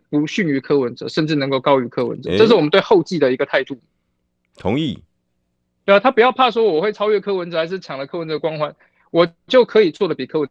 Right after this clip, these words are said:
Speaker 1: 哲更好。我觉得这几年还有哪里可以再加强，今天你选我，我一定更好，
Speaker 2: 嗯。
Speaker 1: 比他更佳。
Speaker 2: 嗯。
Speaker 1: 我觉得这是我们对所有后进的期望。
Speaker 2: 帮了两个人讲话，剩下二十秒，你自己帮自己讲个话吧。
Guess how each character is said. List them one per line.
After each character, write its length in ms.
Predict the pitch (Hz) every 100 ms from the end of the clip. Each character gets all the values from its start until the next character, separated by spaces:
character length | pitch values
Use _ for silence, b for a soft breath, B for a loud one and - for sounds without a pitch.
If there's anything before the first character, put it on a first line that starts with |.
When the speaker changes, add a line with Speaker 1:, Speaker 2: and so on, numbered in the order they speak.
| 120
Speaker 1:
哲 80 | 123
更 220 | 143 123
好。 240 | - - _ _ _ _ _
我 180 | - 170
觉 160 | 170 214
得 80 | 214
这 140 | 233
几 120 | 185
年 160 | 147 156
还 120 | 185
有 100 | 175
哪 160 | 151 160
里 100 | 135
可 140 | 160
以 60 | 139
再 160 | 147
加 180 | 135 127
强， 180 | - 107
今 120 | -
天 100 | 180
你 60 | 151
选 240 | 120 123
我， 200 | 135 - -
我 180 | 135
一 60 | 139
定 140 | 156
更 140 | 147 139
好， 200 | - - _ -
Speaker 2:
嗯。 140 | 85
Speaker 1:
比 80 | 143
他 140 | 147
更 200 | 151 131
佳。 280 | - 117 127 -
Speaker 2:
嗯。 340 | 85 82 82 - -
Speaker 1:
我 80 |
觉 60 | 185
得 20 |
这 120 | 240
是 80 | 233
我 120 | 196
们 140 | 139 143
对 140 | 185
所 240 | 151 151 175
有 80 | -
后 260 | - 147
进 280 | - 151 - _ _ _ _ _ _ _ _ _ _ _
的 100 | 143
期 220 | - 131
望。 220 | 135 147 - B B B B
Speaker 2:
帮 180 | - 160
了 240 | 131 110 104
两 200 | 95 92
个 60 | 92
人 140 | 95
讲 180 | 87 85
话， 140 | 117
剩 160 | 95 120
下 160 | 117
二 100 | 110
十 160 | 117 90
秒， 240 | 85 73
你 80 | 73
自 60 | -
己 100 | 104
帮 160 | 95
自 100 | 92
己 60 | 92
讲 160 | 76 65
个 100 | 67
话 160 | 76 64
吧。 160 | -